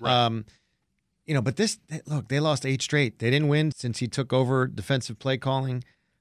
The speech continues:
Speaker 2: It was just bad. It was unfortunate because the locker room does have good guys in it.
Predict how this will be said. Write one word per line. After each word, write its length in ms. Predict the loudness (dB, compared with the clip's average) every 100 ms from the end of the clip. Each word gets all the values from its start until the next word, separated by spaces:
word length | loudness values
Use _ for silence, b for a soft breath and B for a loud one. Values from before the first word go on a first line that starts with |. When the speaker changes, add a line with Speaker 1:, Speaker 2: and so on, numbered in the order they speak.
| _
Speaker 2:
It 120 | 0 0
was 120 | 0
just 160 | -2
bad. 400 | 2 2 2 0
It 20 | 0
was 120 | 0
unfortunate 640 | 0 0 0 2 0 0 -8 _ _ _ -4
because 280 | 2 4
the 60 | 4
locker 340 | 4 2 0
room 120 | 0 2
does 200 | 2 4
have 300 | 2 2 0
good 180 | -2 2
guys 540 | 4 4 2 0 -2
in 160 | 0 0
it. 160 | -2